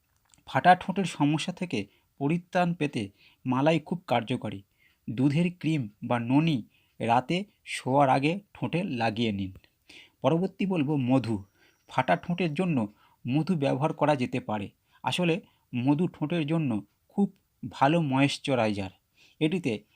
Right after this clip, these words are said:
অ্যান্টিঅক্সিডেন্ট, অ্যান্টিব্যাকটেরিয়াল বৈশিষ্ট্য রয়েছে,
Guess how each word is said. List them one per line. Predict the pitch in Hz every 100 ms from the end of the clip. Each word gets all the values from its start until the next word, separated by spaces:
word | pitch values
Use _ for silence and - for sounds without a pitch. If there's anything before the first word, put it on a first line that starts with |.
| -
অ্যান্টিঅক্সিডেন্ট, | 127 127 170 160 - 165 165 170 151
অ্যান্টিব্যাকটেরিয়াল | 127 127 151 131 127 - 165 170 170 175 - _ -
বৈশিষ্ট্য | 139 139 143 143
রয়েছে, | 117 107 98